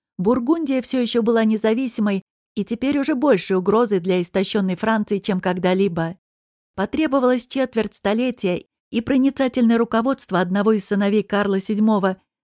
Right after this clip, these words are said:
дофина Людовика, который взойдет на французский трон под именем Людовика одиннадцатого,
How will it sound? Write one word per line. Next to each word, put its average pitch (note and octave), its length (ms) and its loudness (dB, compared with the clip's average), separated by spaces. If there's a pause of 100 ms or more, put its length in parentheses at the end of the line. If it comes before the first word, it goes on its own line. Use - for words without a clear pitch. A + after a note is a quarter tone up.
дофина C4+ 380 2
Людовика, A3 640 2
который F#3 380 -2
взойдет F#3+ 420 0
на F3+ 60 -4
французский G3+ 540 -2
трон A3+ 360 0 (420)
под C4 200 0
именем B3 340 4
Людовика A3+ 540 2
одиннадцатого, A3+ 760 0